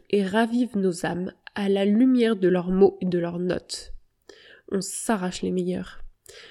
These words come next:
Imagination débordante nécessaire, persévérance pour percer dans le métier indispensable. En atelier, les réparateurs, luthiers, facteurs d'orgue,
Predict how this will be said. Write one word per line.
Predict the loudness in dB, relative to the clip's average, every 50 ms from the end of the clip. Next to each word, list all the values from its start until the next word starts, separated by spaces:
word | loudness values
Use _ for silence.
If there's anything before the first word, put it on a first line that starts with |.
| -20 -20 _ _ _ 4
Imagination | 6 6 6 6 4 2 -2 -4 -6 -6 -6 -8 -8 -8 -2
débordante | 0 2 2 2 2 -2 -4 -6 -12 -4 0 2 2 2 4
nécessaire, | 4 2 2 2 -2 -4 -8 -10 -8 -6 -6 -6 -6 -10 -14 -20 _ _ _ -20 -20 _ _ _
persévérance | 0 0 0 0 -2 -2 0 2 2 0 0 0 -4 -6 -8
pour | _ -6 -4 -4
percer | -4 -2 0 0 0 0 -2 -6 -4 -2 -2
dans | 0 0 2
le | 2 2
métier | 0 0 -2 -4 -4 -2 -2 -2 -2 -6 _ _ _ _ 2
indispensable. | 2 2 2 2 -2 -6 -4 -4 -4 -2 -4 -4 -6 -6 -6 -6 -8 -12 -16 _ _ _ _ _ _ _ _ _ _ _ _ _ _ _ _ _ _ _ _ _ _ _ _ _ _ _ _ _ _ _ _ _ _ _ _ _ _ _ _ _ _ 2
En | 6 6 6 6
atelier, | 6 4 2 0 0 0 0 0 -2 -2 -4 _ _ _ _ _ _ 2
les | 4 4 6 4 4
réparateurs, | 2 2 2 4 4 2 2 2 -2 -4 -4 -6 -6 -6 -8 -12 -16 -18 -20 -8 _
luthiers, | 0 2 2 2 0 -2 -4 -8 -8 -8 -12 _ _ _
facteurs | -8 -4 -4 -4 -2 -2 -2 -2 -2 -2
d'orgue, | -2 -4 -4 -4 -4 -6 -6 -10